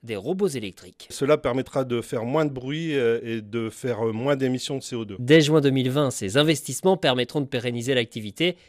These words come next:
Speaker 1: répondre aussi aux nouvelles exigences environnementales.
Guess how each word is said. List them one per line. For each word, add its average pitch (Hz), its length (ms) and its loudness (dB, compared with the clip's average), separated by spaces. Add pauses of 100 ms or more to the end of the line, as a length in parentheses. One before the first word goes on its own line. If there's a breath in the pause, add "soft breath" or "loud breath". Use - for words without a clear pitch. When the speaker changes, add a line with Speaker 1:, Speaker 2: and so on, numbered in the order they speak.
(180 soft breath)
Speaker 1:
répondre 180 440 2
aussi 143 340 -2
aux 123 100 0
nouvelles 143 480 -2
exigences 143 680 -6
environnementales. 131 640 -2